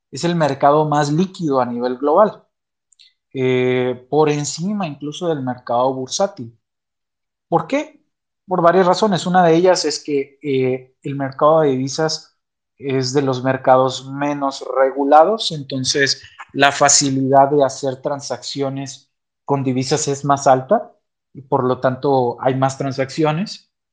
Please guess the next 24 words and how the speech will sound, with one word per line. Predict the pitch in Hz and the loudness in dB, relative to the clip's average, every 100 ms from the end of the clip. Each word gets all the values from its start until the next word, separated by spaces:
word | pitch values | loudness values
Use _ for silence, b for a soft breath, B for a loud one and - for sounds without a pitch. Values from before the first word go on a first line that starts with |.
| _ _ - | _ _ -8
Y | 160 175 180 - _ | -4 -2 -4 -8 _
otra | - 220 214 220 247 - _ _ | 2 2 6 4 4 -6 _ _
es | - 139 131 | -6 -4 -4
que, | - 143 139 139 139 139 127 127 | -4 2 2 2 0 -2 -2 -2
eh, | 127 | -6
es | 139 | -4
un | 170 | -2
mercado | 180 180 180 175 180 | 0 -2 2 4 4
que | - | -2
está | - 151 | -2 -2
operando | - 185 170 165 175 - | 2 2 2 2 -2 0
casi | 151 - 180 | -2 -2 -4
veinticuatro | 143 131 - - 170 156 | -4 -8 -8 -2 -2 -2
siete. | - 208 202 - _ _ _ _ _ _ _ _ _ | -4 -4 -4 -20 _ _ _ _ _ _ _ _ _
Entonces, | 135 127 147 156 - | -10 -2 0 2 0
casi | - 156 - 190 | 0 -2 -2 -2
veinticuatro | 185 170 160 147 185 | -2 -4 -2 -2 -2
siete, | 175 - 151 147 - 143 - _ _ | -4 -4 -8 -6 -6 -6 -8 _ _
casi | 156 151 | -2 0
veinticuatro | 196 165 - 208 190 | 0 0 -2 0 -2
siete, | - 175 135 139 143 - _ - | 0 -2 0 -4 -6 -10 _ -10
inversionistas | 143 135 147 139 151 139 151 175 - 160 156 | -6 0 0 0 -2 -2 0 -2 -2 -4 -4
y | |
especuladores | 135 156 - 147 135 135 139 165 156 131 - | -6 -6 -6 -4 2 4 6 4 4 0 -6